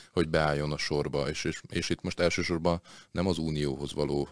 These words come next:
viszonyra gondolok, mert abban Orbán azért eléggé különutas tud lenni, ö, hanem például a kárpátaljai magyarok, ö, szempontja, meg nem utolsó sorban a hazai belpolitika.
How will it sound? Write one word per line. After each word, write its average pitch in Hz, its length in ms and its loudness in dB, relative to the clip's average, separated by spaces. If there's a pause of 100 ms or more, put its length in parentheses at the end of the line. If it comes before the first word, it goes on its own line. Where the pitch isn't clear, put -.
viszonyra 76 420 -2
gondolok, 87 440 0
mert 85 160 0
abban 80 460 -2
Orbán 76 480 -2
azért - 480 -6
eléggé 71 420 -4
különutas 69 800 -6
tud - 200 -10
lenni, 78 340 -2 (640)
ö, 80 320 2
hanem 85 420 2
például 73 460 2
a 69 300 -2 (140)
kárpátaljai 69 640 -2
magyarok, 82 640 0 (300)
ö, 78 220 -2 (160)
szempontja, 95 680 -2 (340)
meg 123 200 -2
nem 196 140 -2
utolsó 80 400 -2
sorban 98 680 -2
a 87 180 0
hazai 82 360 2
belpolitika. 71 840 -2